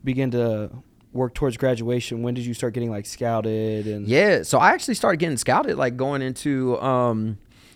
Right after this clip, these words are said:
Speaker 2: uh, going into my freshman year of high school football. Um, and so, uh, locally, I was already being scouted by, like, K U and Kansas State and things of that nature. But it wasn't until I started going to, like, the Nike football camps and things of that nature.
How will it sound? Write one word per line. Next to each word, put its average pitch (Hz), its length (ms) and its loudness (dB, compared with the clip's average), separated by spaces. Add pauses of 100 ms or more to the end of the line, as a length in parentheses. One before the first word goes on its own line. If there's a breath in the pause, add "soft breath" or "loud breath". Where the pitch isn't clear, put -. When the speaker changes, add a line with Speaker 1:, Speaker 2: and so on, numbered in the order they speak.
(120 loud breath)
Speaker 2:
uh, 113 340 6
going 127 300 0
into 127 160 -2
my 113 100 0
freshman 123 320 -2
year 117 300 0
of 107 280 -2
high - 220 -4
school 110 220 -2
football. - 420 -2 (360 loud breath)
Um, 120 380 2
and 123 220 -2
so, 120 420 4 (600)
uh, 101 440 4
locally, 139 520 6
I 117 80 4
was 120 140 2
already 117 340 4
being 113 300 -2
scouted 110 280 2
by, 104 80 0
like, 95 200 -2
K 110 180 0
U 107 460 2
and 98 320 -4
Kansas 101 320 -2
State 104 320 0
and 98 120 -6
things 98 240 -4
of 92 60 -4
that 104 220 0
nature. 95 460 -6 (360 loud breath)
But 113 120 0
it 113 100 2
wasn't 147 320 2
until 120 280 2
I 107 100 2
started 107 340 0
going 107 240 -2
to, - 100 -6
like, 98 200 -4
the 101 80 -2
Nike 107 300 0
football 107 380 4
camps 104 500 -2
and 101 240 -6
things 107 260 -4
of 104 80 0
that 104 200 -2
nature. 101 460 -4